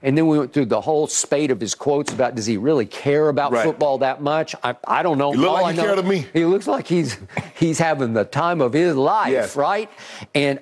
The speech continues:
Speaker 1: I look at the receivers and I say, "Evan Ingram is, he, he just came back to life."
Speaker 2: Right.
Speaker 1: Because
Speaker 2: Mm-hmm.
Speaker 1: he, he just dominated at Tennessee. And so you got him. And then I look down the rest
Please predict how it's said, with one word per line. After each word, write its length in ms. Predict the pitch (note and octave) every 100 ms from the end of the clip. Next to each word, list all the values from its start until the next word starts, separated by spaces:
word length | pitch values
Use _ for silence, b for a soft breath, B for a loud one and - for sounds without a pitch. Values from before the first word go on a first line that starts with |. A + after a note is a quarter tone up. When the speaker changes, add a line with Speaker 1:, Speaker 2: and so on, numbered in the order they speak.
| D#3+
Speaker 1:
I 100 | E3
look 220 | F3+ -
at 60 |
the 80 | B2
receivers 520 | C3+ - E3+ F#3+ F#3
and 80 | D3+
I 60 | C#3
say, 260 | - B2 - _ -
"Evan 260 | E3 C4 C#3
Ingram 340 | E3+ A#3 G3+ D3
is, 260 | D3 A#2+ F#2
he, 140 | B2 D#3+
he 260 | - B2+
just 240 | G3 D3+ -
came 180 | C#3+ D#3
back 240 | E3+ F3
to 60 | G#3
life." 340 | G3+ B3+ C#4
Speaker 2:
Right. 160 | B2+ A2+
Speaker 1:
Because 420 | C3+ D3 B2+ - _
Speaker 2:
Mm-hmm. 260 | G#2 G2 A2
Speaker 1:
he, 120 | D#3
he 180 | - G3+
just 300 | G3 C#3+ G#2
dominated 640 | G2 E3 A#3 C#3 A#2+ A2+
at 160 | A#2 C3+
Tennessee. 720 | D3+ C3+ B2 F#3+ A3+ E3 A#2+
And 140 | C#3 A#2+
so 100 | C#3
you 160 | B2+
got 320 | B2+ D#3 D3+
him. 360 | A#2+ D3+ F3 A3+ B B B
And 140 | B2+
then 280 | D3 C3+ A#2+ _ -
I 200 | C#3+ C3+
look 220 | C3 B2
down 180 | C#3+ C3+
the 80 | B2
rest 200 | C#3+